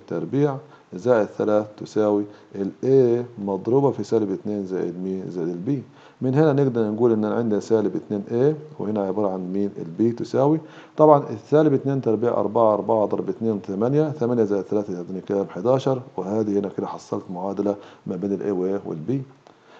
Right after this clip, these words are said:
طب تعال نشوف الجزء الثاني عند الس-، عند مين؟ عند الثلاث، نبحث الاتصال عند الثلاث، وبالتالي أيضًا نفس الكلام أقول له ليميت الإكس تقترب من الثلاث من الناحية اليسار، واللي هي فيها طبعًا اللي فيها علامة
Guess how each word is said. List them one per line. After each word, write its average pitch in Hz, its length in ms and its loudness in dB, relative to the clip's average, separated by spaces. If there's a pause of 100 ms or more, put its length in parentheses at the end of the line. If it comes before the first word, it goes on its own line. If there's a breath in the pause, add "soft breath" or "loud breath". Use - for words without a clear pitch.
طب 107 160 -2
تعال 160 260 6
نشوف 151 260 0
الجزء 139 380 2
الثاني 135 420 2
عند 113 120 0
الس-، 104 200 -2
عند 117 400 4
مين؟ 120 260 2
عند 110 140 -2
الثلاث، 120 460 0
نبحث 113 320 -6
الاتصال 113 360 0
عند 113 120 0
الثلاث، 131 420 0 (280 loud breath)
وبالتالي 127 680 2
أيضًا 135 220 6
نفس 123 300 -4
الكلام 110 440 0
أقول 104 200 -2
له 98 80 2
ليميت 113 280 0 (460 loud breath)
الإكس 139 420 0
تقترب 113 500 2
من 95 120 -4
الثلاث 107 600 0
من 98 140 -4
الناحية 107 360 -4
اليسار، 104 540 0 (300 loud breath)
واللي 120 220 0
هي 98 80 0
فيها 110 260 -2
طبعًا 104 340 -4 (300 loud breath)
اللي 92 100 -10
فيها 107 140 0
علامة 104 180 -2